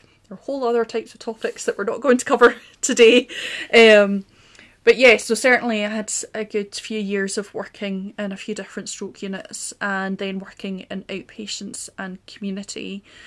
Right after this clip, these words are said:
Um, and it's interesting, even working in a community setting, um, you're saying that you, you would see people around six months, um, a lot of the time. Working in my community setting, people would maybe only be maybe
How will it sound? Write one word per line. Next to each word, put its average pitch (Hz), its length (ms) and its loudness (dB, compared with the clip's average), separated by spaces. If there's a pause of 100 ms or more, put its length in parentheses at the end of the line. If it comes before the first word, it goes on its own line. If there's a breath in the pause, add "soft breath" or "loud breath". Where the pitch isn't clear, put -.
(320 loud breath)
Um, 202 340 -2
and 202 160 -4
it's - 140 -8
interesting, 196 500 -10
even 196 240 -12
working 196 360 -14
in 185 100 -12
a 185 40 -18
community 196 520 -12
setting, 202 640 -12 (640 loud breath)
um, 196 460 -4
you're 196 140 -6
saying 190 240 -8
that 160 80 -12
you, 175 160 -14 (240)
you 196 120 -10
would 190 140 -10
see 190 160 -12
people 196 320 -10
around 185 240 -10
six - 320 -12
months, - 640 -16 (380)
um, 190 520 -10
a 202 80 -8
lot 185 200 -8
of 190 60 -18
the 190 80 -14
time. 190 440 -10 (300)
Working 190 340 -14
in 190 360 -12 (200)
my 226 220 -2
community 196 440 -10
setting, 185 540 -12 (460 loud breath)
people 190 320 -8
would 190 260 -8
maybe 190 240 -6
only 185 220 -10
be 185 160 -14
maybe 180 480 -12